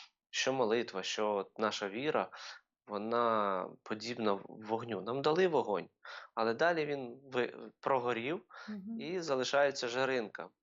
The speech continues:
Speaker 1: Будемо ми йому підж-, ми її підживлювати чи ні, залежить від нас. А, справа в тому, що дійсно ці,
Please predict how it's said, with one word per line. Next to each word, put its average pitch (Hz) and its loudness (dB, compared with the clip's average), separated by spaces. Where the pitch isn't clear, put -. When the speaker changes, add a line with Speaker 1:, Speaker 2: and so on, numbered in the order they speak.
Speaker 1:
Будемо 147 -2
ми 110 -2
йому 98 -2
підж-, - -10
ми 110 4
її 104 2
підживлювати 101 0
чи - -4
ні, 139 0
залежить 110 4
від 113 -2
нас. 92 0
А, 107 4
справа 139 0
в 110 -4
тому, 170 0
що 107 -4
дійсно 117 0
ці, 139 -2